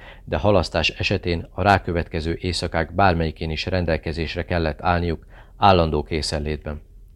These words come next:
Huszonkettedikén késő délutára a négy F tizenötöst már tökéletesen felkészítették,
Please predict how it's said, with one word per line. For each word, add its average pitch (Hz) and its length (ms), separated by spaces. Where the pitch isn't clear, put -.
Huszonkettedikén 90 960
késő 87 360
délutára 85 680
a 95 80
négy 95 320
F - 160
tizenötöst 90 640
már 87 160
tökéletesen 80 680
felkészítették, 82 1000